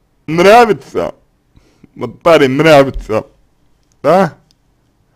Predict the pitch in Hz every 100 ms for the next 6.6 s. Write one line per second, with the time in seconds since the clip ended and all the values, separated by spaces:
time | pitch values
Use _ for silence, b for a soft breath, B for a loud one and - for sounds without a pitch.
0 | _ _ _ - 180 202 - 185 175 170
1 | 165 151 - _ _ _ _ _ _ -
2 | 127 131 _ _ - 151 - 233 330 -
3 | 143 - 180 165 - 151 117 113 110 _
4 | _ _ _ _ _ _ _ _ _ _
5 | _ _ _ - 156 165 156 160 170 170
6 | 175 175 165 165 123 107